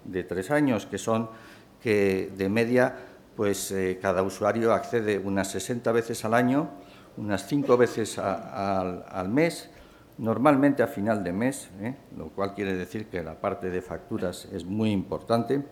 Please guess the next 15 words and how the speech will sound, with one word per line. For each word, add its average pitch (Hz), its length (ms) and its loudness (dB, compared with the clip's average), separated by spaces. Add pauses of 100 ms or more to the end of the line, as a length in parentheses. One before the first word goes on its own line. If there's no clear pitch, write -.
(1700)
Y 147 300 4 (240)
eso, 147 680 4
eh, 110 300 2
supera 131 680 4
ampliamente, 147 920 6 (400)
pues, 117 140 4
la 113 140 6
media 135 400 4
que 139 100 -2
se 127 140 -4
está 127 280 0
teniendo 131 540 4
en 120 140 2
otras 127 320 0
estrategias 131 840 -2